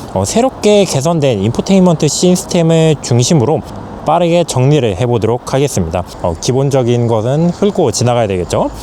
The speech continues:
골프 지티아이의 전면부 모습입니다. 현재 미등은 제가 일부러 켜져 있는 상태고요.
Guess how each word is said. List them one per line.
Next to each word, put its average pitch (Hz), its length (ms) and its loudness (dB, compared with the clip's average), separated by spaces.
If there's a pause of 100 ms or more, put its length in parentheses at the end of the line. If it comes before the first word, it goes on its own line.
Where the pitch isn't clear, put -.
(320)
골프 165 440 2
지티아이의 139 840 0 (340)
전면부 151 640 0 (160)
모습입니다. 98 640 0 (300)
현재 220 520 2 (500)
미등은 180 560 4
제가 123 160 2
일부러 127 320 2
켜져 160 500 0
있는 110 260 0
상태고요. 127 560 0